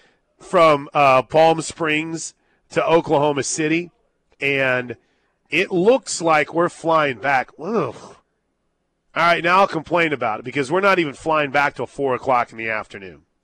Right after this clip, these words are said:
So, why are we playing at nine thirty A M Pacific time, Josh? I'm with you,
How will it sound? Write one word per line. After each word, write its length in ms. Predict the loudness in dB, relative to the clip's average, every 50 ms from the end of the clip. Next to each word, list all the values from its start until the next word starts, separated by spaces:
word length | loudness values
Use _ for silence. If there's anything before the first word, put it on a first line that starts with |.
| _ _ _ _ _ _ -20
So, 560 | -16 -10 -8 -6 -6 -6 -6 -10 -12 -16 _ _ _ _ _ _ _ _ _ _ _ _ _ _ _ _ _ _ _ _ -20 -20 _ _ _ _ 0
why 220 | 2 4 6 8
are 80 | 6 6
we 100 | 6 4
playing 320 | 4 4 4 4 4 2
at 80 | 0 0
nine 240 | 0 2 2 0 2
thirty 320 | 2 2 2 2 2 4
A 240 | 4 4 4 4 2
M 80 | 0
Pacific 460 | 0 -2 -4 -2 -2 -2 -2 -2 -2 -2
time, 320 | 2 2 2 2 2 0
Josh? 480 | 2 4 6 6 6 6 4 0 -6 -16 _ _ 2
I'm 240 | 4 4 4 4 4
with 280 | 4 4 4 4 0
you, 260 | -4 -4 -4 -4 -8